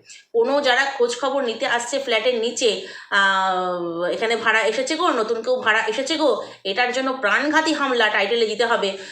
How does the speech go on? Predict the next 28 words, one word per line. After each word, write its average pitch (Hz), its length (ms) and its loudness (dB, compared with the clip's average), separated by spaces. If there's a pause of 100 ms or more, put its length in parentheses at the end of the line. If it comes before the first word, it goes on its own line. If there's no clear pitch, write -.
(160)
বাপরে 196 380 2
বাপ, 185 260 2
বৌদিকে 240 360 0
একদম 254 240 -2
সেফটি 277 480 -4
জায়গায় 269 280 2
নিয়ে 254 180 0
চলে 254 160 2
যেতে 262 200 0
হবে, 220 260 2 (300)
কারণ 220 220 -2
বৌদির, 233 420 0
আহ, 214 60 2 (160)
কিছু 247 200 -6
হোক, 254 240 -4
ও 240 60 2
চায় 262 300 2
না। 233 160 0 (200)
তাহলে 294 240 2
তো 294 160 -4
চার 277 260 4
পাঁচ 294 120 2
দিন, 294 140 -2
ছ 302 140 -2
দিন 294 180 0
আগেই 302 180 0
সন্দীপ 277 320 0
বলেছিল, 180 400 0